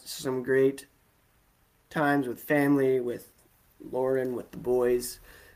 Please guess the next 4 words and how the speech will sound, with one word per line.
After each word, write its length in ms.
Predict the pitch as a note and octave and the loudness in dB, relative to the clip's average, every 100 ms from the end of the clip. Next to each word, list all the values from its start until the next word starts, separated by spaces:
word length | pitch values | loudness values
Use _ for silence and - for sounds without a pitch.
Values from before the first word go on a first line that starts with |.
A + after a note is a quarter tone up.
| - | -16
playing 300 | - D3+ C#3 | 0 2 2
outside. 680 | B2+ B2 C3 B2 A#2 A2+ A2+ - - - - - | 0 -2 0 0 0 -4 -6 -14 -20 -20 -20 -12
And, 540 | - A#2+ A#2 A2 A2+ A2+ | -4 -2 -2 -4 -6 -6
uh, 540 | G#2+ G#2 G#2 G2+ G#2+ | -6 -4 -4 -4 -6